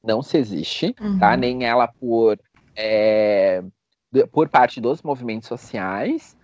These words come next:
Speaker 1: ou por parte do estado, não se tem uma casa de, de abrigo, uma casa de apoio, enfim. E quando, ah, por exemplo, uma mulher trans vai pra situação de rua, muitas mulheres da questão, é, do abrigo, daí do abrigo do Estado, que eu digo,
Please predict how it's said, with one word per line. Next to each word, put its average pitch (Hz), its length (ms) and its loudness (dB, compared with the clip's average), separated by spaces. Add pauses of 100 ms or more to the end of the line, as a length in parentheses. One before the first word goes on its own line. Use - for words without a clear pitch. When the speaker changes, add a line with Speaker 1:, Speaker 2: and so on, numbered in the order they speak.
(260)
Speaker 1:
ou 160 200 4
por 170 240 -8
parte 117 420 0
do 101 100 -8
estado, 95 640 -4 (400)
não 120 100 -6
se - 160 -12
tem 117 220 -8
uma 110 160 -6
casa 98 340 -6
de, 95 280 -8
de 98 120 -6
abrigo, 110 440 0
uma 101 120 -6
casa 95 300 -6
de 107 100 -10
apoio, 120 480 -4
enfim. 107 520 -10 (160)
E 120 120 -2
quando, 220 520 4
ah, 131 240 2
por 139 140 0
exemplo, 135 300 -2
uma 123 140 -2
mulher 127 320 2
trans 117 360 0
vai 110 200 0
pra 165 160 -6
situação 135 420 -6
de 110 160 -10
rua, 120 560 0
muitas 196 520 2
mulheres 139 1000 2
da 113 100 -4
questão, 113 520 -4
é, 107 160 0
do 117 200 2
abrigo, 131 480 0
daí 98 180 -6
do 107 120 -4
abrigo 104 300 -4
do 98 80 -8
Estado, 120 520 -6
que - 140 -10
eu 95 100 -4
digo, 110 520 -6